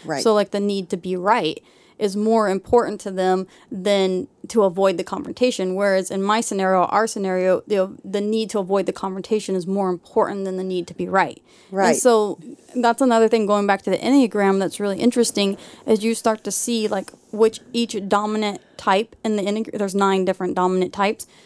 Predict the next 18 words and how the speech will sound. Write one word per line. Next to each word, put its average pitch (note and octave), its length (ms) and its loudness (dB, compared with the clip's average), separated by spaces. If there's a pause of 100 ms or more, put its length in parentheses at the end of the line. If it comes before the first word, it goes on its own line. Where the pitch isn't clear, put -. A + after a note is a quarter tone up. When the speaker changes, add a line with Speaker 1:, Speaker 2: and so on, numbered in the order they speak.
(160)
Speaker 2:
you A3+ 180 2
can A#3+ 180 4
start A3 220 0
to G3+ 80 -8
see A3+ 240 -2
what G3+ 380 0
the F#3+ 100 -2
values F#3+ 440 0
are F3+ 160 2
that F3 100 -4
each - 240 -12
one F3+ 120 -4
holds. F#3 520 2 (320)
And A3 160 -2
so G3+ 220 0
if G3 100 -2 (160)
I A3 280 4
value G3+ 680 0